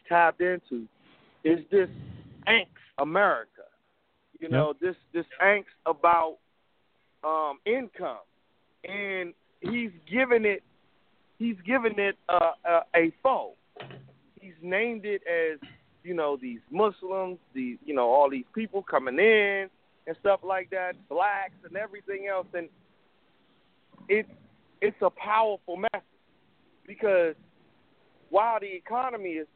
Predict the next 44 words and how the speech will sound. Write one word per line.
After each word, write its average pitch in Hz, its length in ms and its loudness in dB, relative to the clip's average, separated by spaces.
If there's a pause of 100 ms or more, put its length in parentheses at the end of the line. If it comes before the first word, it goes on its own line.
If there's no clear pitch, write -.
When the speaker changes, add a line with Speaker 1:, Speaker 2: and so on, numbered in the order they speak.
Speaker 1:
better 254 280 4
than 170 240 -2
what 160 140 0
it 147 180 -6
was, 165 380 0 (600)
you 170 120 -10
know, 135 340 4 (200)
eight 175 260 4
years 208 320 0
ago, 123 380 0
it 180 160 4 (360)
still 269 420 0
has 156 460 -6
its 156 180 -12 (200)
problems. 208 640 0 (640)
And 151 180 -8
a 139 40 -6
Speaker 2:
Right. 123 140 4
Speaker 1:
lot 202 300 -2
of 185 80 -14
the 196 60 -12
people 220 340 -12
that 156 160 -2
are 156 60 -2
getting 151 300 -6
left 175 280 0
behind 170 640 0 (560)
are 127 80 -12
these 151 220 -10 (200)
angry 143 400 -2
white 180 360 0 (120)
folks. - 240 0 (720)
You 151 80 -12
know, 160 100 0
they 156 80 4
Speaker 2:
Oh, 147 100 6
yeah. 127 100 4
Speaker 1:
stay 151 160 4
there. 302 340 0 (800)
You 202 100 -12
Speaker 2:
Oh, 131 100 6
Speaker 1:
know, 113 240 2
Speaker 2:
yeah. 190 80 -8
Speaker 1:
and, 190 280 -10